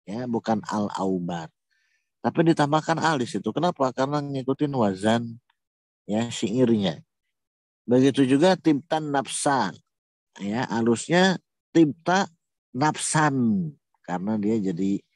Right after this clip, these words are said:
ya, tamyiz, ya, tibta nafsan. Nah, harusnya itu nakirah, tibta nafsan. Tapi karena ngikutin wazan,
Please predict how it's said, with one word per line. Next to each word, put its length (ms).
ya, 560
tamyiz, 800
ya, 240
tibta 400
nafsan. 720
Nah, 160
harusnya 480
itu 240
nakirah, 640
tibta 400
nafsan. 480
Tapi 240
karena 400
ngikutin 640
wazan, 640